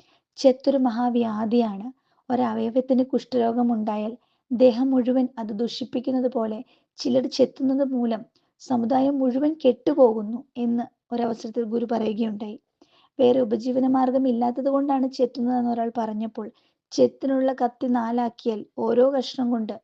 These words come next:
മുടി വടിക്കുവാനുള്ള ഓരോ കത്തി ഉണ്ടാക്കാം. അതുകൊണ്ട് നടക്കുന്നതായിരിക്കും ചെത്തുന്നതിനേക്കാൾ മാനം എന്ന് ഗുരുദേവൻ കൽപ്പിച്ചു. അനേകം മദ്യപാനികൾ ഗുരുദേവ സന്നിധിയിൽ വന്ന് മദ്യം ഉപയോഗിക്കുകയില്ലെന്ന് ശപഥം ചെയ്തു സദാചാര തൽപരരായി തീർന്നിട്ടുണ്ട്.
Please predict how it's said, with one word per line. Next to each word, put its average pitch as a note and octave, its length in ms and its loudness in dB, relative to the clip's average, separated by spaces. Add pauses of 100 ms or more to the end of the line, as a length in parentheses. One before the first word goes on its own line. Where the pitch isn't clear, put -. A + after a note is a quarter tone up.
(120)
മുടി B3+ 240 0
വടിക്കുവാനുള്ള A#3 720 -2
ഓരോ A3 280 -2
കത്തി A#3+ 340 -6
ഉണ്ടാക്കാം. G#3+ 460 -10 (500)
അതുകൊണ്ട് C4+ 420 2
നടക്കുന്നതായിരിക്കും A#3+ 880 0 (220)
ചെത്തുന്നതിനേക്കാൾ A#3 840 -4
മാനം A#3+ 500 -2
എന്ന് A3+ 180 -2
ഗുരുദേവൻ A3 460 -6
കൽപ്പിച്ചു. G#3+ 480 -12 (760)
അനേകം B3 460 0
മദ്യപാനികൾ A#3+ 720 0 (160)
ഗുരുദേവ A3+ 360 -2
സന്നിധിയിൽ A3+ 480 -4
വന്ന് A3 300 -6 (100)
മദ്യം A#3+ 360 -2
ഉപയോഗിക്കുകയില്ലെന്ന് A#3 920 -2
ശപഥം A3+ 500 -4
ചെയ്തു A3 320 -4 (600)
സദാചാര A#3 500 0
തൽപരരായി A#3 580 -4
തീർന്നിട്ടുണ്ട്. A3+ 640 -2